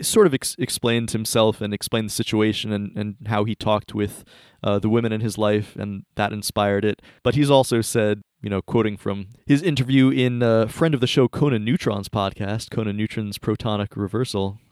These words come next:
he said, "But also, I come from punk, and I fucking sing about what I want to sing about." <laughs> So, uh, so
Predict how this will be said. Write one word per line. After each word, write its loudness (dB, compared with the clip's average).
he -4
said, 0
"But 4
also, 4
I 2
come 0
from -2
punk, 0
and -4
I 0
fucking -2
sing -2
about 4
what 4
I 6
want 2
to -6
sing 0
about." -2
<laughs> -16
So, 2
uh, 2
so 4